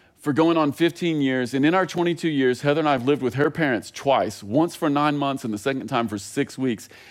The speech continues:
And get this, it wasn't weird.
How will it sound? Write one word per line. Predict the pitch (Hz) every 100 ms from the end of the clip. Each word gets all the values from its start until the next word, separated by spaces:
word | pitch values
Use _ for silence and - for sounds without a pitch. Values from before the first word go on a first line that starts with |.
| -
And | 104 107
get | 92 131 -
this, | 113 113 82 - - - - - -
it | 131
wasn't | 123 113 117 123 139
weird. | 120 110 117 95 76